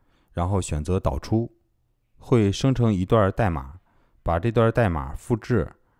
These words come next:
然后再回到这个页面的英文版本，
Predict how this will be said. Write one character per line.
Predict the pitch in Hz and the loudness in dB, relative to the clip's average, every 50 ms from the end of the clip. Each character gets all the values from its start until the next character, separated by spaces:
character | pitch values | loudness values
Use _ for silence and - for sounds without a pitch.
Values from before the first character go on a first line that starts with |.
| _ _ | _ _
然 | - 90 92 95 | -2 -2 0 0
后 | 104 104 | 0 0
再 | - 104 95 | 2 2 2
回 | - - 90 82 85 | 0 0 -2 0 2
到 | 101 104 95 85 80 80 | 2 4 4 4 2 0
这 | - 113 104 | 0 0 0
个 | 95 98 | 0 0
页 | 101 107 104 | 0 0 0
面 | 101 101 95 92 85 | 0 0 0 0 -2
的 | 80 82 78 76 71 - - | -2 -2 -4 -4 -6 -8 -8
英 | 107 123 139 139 | -4 -2 0 0
文 | 107 87 82 | 0 0 0
版 | 76 73 78 76 | -2 -2 -4 -4
本， | 73 69 69 - | -6 -6 -8 -10